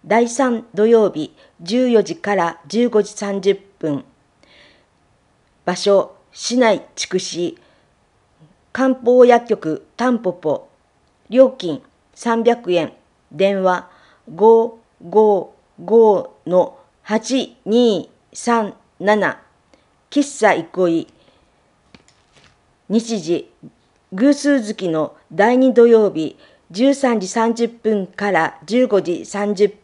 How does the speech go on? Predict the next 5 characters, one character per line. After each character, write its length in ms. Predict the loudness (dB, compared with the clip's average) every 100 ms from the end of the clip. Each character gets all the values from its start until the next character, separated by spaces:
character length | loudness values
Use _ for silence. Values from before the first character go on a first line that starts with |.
| _
分。 260 | -6 -6 -10 _ _ _ _ _ _ _ _ _ _
場 140 | -6
所、 440 | -2 2 2 0 -10 _ _ _ _ _ _ _ _ _ _ _ _ _ _ _ _ _ _ _ _ _
市 220 | -6 0 2
内、 360 | 4 2 -4